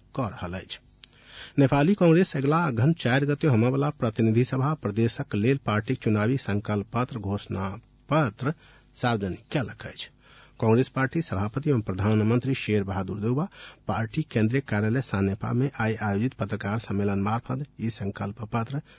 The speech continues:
सार्वजनिक कयलनि अछि। घोषणा पत्र में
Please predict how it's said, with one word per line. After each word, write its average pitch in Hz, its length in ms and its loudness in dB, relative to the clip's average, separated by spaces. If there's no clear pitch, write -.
सार्वजनिक 101 560 -4
कयलनि 127 380 -6
अछि। - 180 -14
घोषणा 110 340 0
पत्र 117 260 -2
में 170 100 2